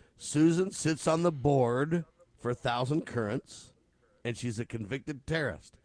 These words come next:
Thousand Currents and others are the groups put in charge of fundraising for Black Lives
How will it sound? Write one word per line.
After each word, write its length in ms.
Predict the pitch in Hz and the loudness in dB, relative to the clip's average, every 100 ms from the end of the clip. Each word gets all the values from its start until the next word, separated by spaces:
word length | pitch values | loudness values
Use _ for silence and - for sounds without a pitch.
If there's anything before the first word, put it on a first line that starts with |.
| _ _ _ _ - | _ _ _ _ -6
Thousand 400 | 127 139 131 127 | 0 0 0 -4
Currents 480 | - 151 175 143 - | -2 0 0 -2 -4
and 120 | 131 - | -6 0
others 540 | 156 175 160 143 127 - 131 | 2 4 2 2 0 -2 0
are 160 | 135 | 2
the 100 | 127 | 2
groups 800 | 120 98 131 180 170 - - - _ _ - | -4 -2 4 6 4 2 -16 -16 _ _ -4
put 160 | 143 | -2
in 220 | 143 143 135 | 0 0 0
charge 720 | - 151 190 170 131 131 - _ _ - | -4 0 4 4 4 -2 -10 _ _ 0
of 260 | 131 139 131 - | 4 4 2 -8
fundraising 880 | - 151 196 165 143 127 104 117 120 _ _ _ | -2 0 2 2 2 2 0 0 -2 _ _ _
for 580 | - - 160 165 160 143 _ | -8 4 6 8 6 0 _
Black 520 | - 98 147 156 147 - _ | -8 -4 -2 -2 -4 -14 _
Lives 540 | - 135 143 143 131 | -2 0 2 2 0